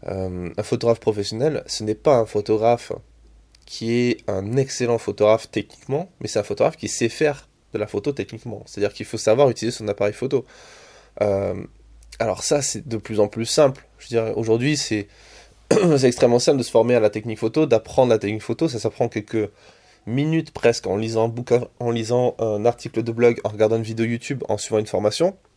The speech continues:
Les appareils photo numériques, ils ont démocratisé ça. Donc il y a une quantité astronomique de ressources en ligne pour apprendre la photo. Il y a des blogs, il y a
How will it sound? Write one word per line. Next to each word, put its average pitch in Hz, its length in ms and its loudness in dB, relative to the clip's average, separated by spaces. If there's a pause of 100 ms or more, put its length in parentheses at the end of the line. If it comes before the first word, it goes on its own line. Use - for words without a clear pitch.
(680)
Les 113 100 0
appareils 117 220 6
photo 120 240 -4
numériques, 113 360 0
ils 101 160 -4
ont 98 200 -6
démocratisé 117 640 0
ça. 151 260 -2 (800)
Donc 110 180 -2
il 120 40 6
y - 20 8
a 110 40 8
une 113 280 2
quantité - 480 2
astronomique 143 560 0
de 113 80 2
ressources 113 340 2
en 117 60 4
ligne 127 160 0
pour 104 100 0
apprendre 101 240 -2
la 98 60 0
photo. 165 380 0 (420)
Il 107 40 0
y - 20 2
a - 20 2
des 104 160 -2
blogs, 147 440 4 (380)
il - 80 -4
y 110 60 4
a 107 160 2